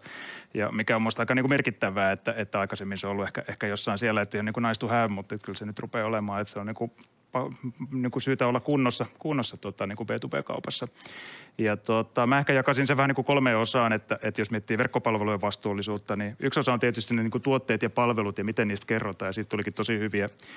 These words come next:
hyviä vinkkejä. Ja, ja tota, toinen on tietysti sit se, se tota, että miten se palvelu on niinku, että se palvelu on niinku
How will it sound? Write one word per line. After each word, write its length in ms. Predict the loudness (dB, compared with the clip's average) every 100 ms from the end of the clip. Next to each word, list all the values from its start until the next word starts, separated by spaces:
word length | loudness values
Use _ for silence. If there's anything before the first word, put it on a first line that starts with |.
| -16 -8 0
hyviä 280 | 2 4
vinkkejä. 640 | 2 0 0 0 2 2 2
Ja, 220 | 2 0
ja 140 | -2
tota, 460 | 0 0 0 0 0
toinen 300 | 4 4 4
on 80 | 2
tietysti 280 | 2 0 -2
sit 120 | -2
se, 220 | 0 -2 -4 -20 -8
se 160 | -2 0
tota, 280 | 0 2
että 140 | 2 2
miten 280 | 4 4 4
se 160 | 2 0 -12 _
palvelu 440 | 2 4 4 4
on 140 | 4 4
niinku, 320 | 2 2 0 -2 -20 -16 -8
että 160 | -6 -6
se 60 |
palvelu 420 | -2 2 4 4
on 80 | 4
niinku 200 | 4 0